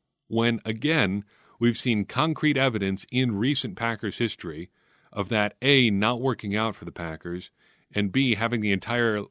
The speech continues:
opposite approach, no bye, no home games in the playoffs, result in a Super Bowl victory,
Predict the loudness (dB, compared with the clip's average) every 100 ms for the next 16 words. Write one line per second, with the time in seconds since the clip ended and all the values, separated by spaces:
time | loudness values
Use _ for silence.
0 | _ _ _ _ -2 -2 -2 0 0 -2
1 | -4 -4 -6 -4 2 2 2 -2 -2 -6
2 | -8 _ _ _ 0 2 4 4 2 0
3 | -4 -6 -8 -14 -12 -14 -12 -12 -4 -2
4 | 0 0 0 -6 -4 -6 -6 -6 -4 -2
5 | -2 -4 -10 -10